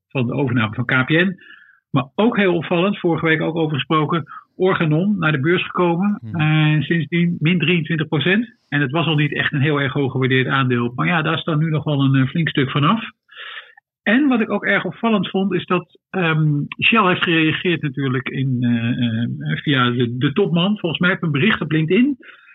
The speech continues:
Speaker 1: Ja, waarbij, nou ja, waar aangaf dat Shell weliswaar in beroep gaat tegen de uitspraak, hè, de recente uitspraak over, ehm,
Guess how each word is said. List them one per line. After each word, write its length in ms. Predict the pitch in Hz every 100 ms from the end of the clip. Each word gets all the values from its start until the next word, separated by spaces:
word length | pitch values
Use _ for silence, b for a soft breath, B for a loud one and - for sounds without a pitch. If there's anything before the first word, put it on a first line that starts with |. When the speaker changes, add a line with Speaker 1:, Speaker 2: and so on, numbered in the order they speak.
| B B -
Speaker 1:
Ja, 200 | 160 180
waarbij, 600 | 180 190 190 180 180 - _ -
nou 160 | 214 131
ja, 100 | 131
waar 100 | 143
aangaf 320 | 170 160 170 -
dat 140 | 160
Shell 200 | - 170
weliswaar 440 | 156 151 165 151
in 240 | 151 143 123
beroep 260 | 131 175 -
gaat 200 | 151 -
tegen 240 | 131 131
de 100 | 131
uitspraak, 460 | 143 151 156 175 180
hè, 80 |
de 80 | 175
recente 420 | 131 - 151 131
uitspraak 640 | - 156 - 170 180 190 160
over, 420 | 139 131 135 123
ehm, 200 | 120